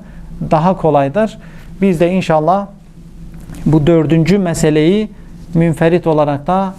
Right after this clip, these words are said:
her zaman hatırlamak üzere okursak, dar daireye yönelip dar dairemizi muhkem hale, sağlam bir hale getir-, getirdikten sonra, sonra yavaş yavaş geniş daireye doğru açılırsak inşallah hem dünyamızı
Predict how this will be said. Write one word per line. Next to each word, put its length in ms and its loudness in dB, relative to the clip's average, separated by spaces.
her 180 2
zaman 300 0
hatırlamak 640 0
üzere 420 2
okursak, 720 0
dar 340 2
daireye 680 2
yönelip 520 2
dar 260 0
dairemizi 720 -2
muhkem 480 0
hale, 380 2
sağlam 540 0
bir 300 -8
hale 280 0
getir-, 460 -4
getirdikten 640 0
sonra, 560 0
sonra 360 2
yavaş 480 2
yavaş 280 -2
geniş 480 0
daireye 440 2
doğru 260 2
açılırsak 640 0
inşallah 560 0
hem 220 -4
dünyamızı 720 0